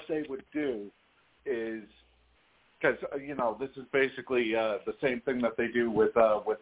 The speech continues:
wrestling betting, for example, uh, 'cause there is actually betting on professional wrestling, even though it's, you know, fixed. Uh, you can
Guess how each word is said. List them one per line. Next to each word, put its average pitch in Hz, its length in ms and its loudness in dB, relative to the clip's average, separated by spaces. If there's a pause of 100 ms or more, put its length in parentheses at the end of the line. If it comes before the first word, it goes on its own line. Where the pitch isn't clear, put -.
wrestling 110 680 0
betting, 98 320 -6 (240)
for 107 180 -2
example, 95 680 -6 (580)
uh, 101 260 4
'cause 113 220 -10
there 120 180 -2
is 120 140 -4
actually 117 480 -2 (180)
betting 110 380 -2
on 101 180 -8
professional 101 640 -4
wrestling, 92 640 -2
even 104 240 2
though 101 240 6
it's, 92 200 -4 (440)
you 123 140 4
know, 87 260 0 (220)
fixed. - 280 2 (920)
Uh, 104 480 4 (1500)
you 147 280 -12
can 160 240 -8